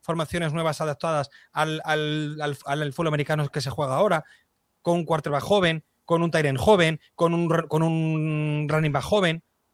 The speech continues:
Aquí estos, que es verdad que Metcalf es muy bueno, que to-, todos son muy buenos, pero,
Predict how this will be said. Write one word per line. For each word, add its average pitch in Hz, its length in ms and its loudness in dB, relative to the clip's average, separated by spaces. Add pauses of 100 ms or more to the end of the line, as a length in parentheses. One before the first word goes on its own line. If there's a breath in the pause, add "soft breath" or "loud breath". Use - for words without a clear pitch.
(260)
Aquí 233 460 -2
estos, 220 340 -2
que 185 60 -6
es 170 40 -4
verdad 185 180 0
que - 100 -8
Metcalf 131 280 -4
es 123 40 -4
muy 208 80 0
bueno, 220 320 -2
que - 100 -10
to-, - 120 -20
todos 214 160 -6
son 214 80 -6
muy 233 80 -4
buenos, 202 180 -2
pero, 151 240 -2